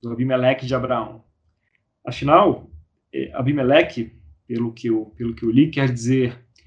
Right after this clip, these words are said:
filho de um rei. Então, deve ser bem tentador, né? Devia ser bem tentador pra aqueles caras botarem o nome do filho de Abimeleque, né?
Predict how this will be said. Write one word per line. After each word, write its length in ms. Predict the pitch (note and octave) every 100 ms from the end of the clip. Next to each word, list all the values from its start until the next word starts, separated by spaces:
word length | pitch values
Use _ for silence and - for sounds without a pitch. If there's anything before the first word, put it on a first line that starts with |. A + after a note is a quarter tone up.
| _ _ _ _ _ -
filho 560 | - - G#3+ - A#3
de 140 | D#3 G#3
um 40 | C#3
rei. 460 | C#3+ C#3+ - - _ _ _ _ _ _ _ _ _ _ _ -
Então, 640 | A#2+ - D3 D3 C3+ A#2 - - - _ _ - _ - -
deve 140 | - B2
ser 120 | -
bem 280 | D#3 E3 -
tentador, 640 | A#3+ G#2 G#3+ C3 D3+ F#3
né? 140 | D3+ C#3+
Devia 160 | D3
ser 100 | D3+
bem 160 | D#3+ F#3+
tentador 420 | A3+ G3+ D3 D#3+
pra 100 | D3
aqueles 420 | - D3 C#3 B2+
caras 360 | - C3 C#3+ E3+
botarem 440 | E3+ - D3 D3
o 20 |
nome 180 | C#3+ C#3+
do 120 | C3+
filho 280 | C3+ D3+ E3
de 60 | E3
Abimeleque, 540 | E3 G3 C#3 D3 C#3+ C3+
né? 220 | D#3